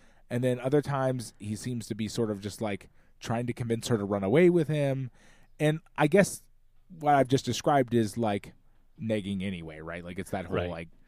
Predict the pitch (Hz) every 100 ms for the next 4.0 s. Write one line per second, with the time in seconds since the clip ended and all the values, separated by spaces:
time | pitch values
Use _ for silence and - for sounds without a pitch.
0 | - - 104 92 92 - 104 98 87 92
1 | 87 - - 90 85 82 - _ _ _
2 | _ - 233 226 233 220 220 196 226 202
3 | - 214 185 208 190 165 170 165 170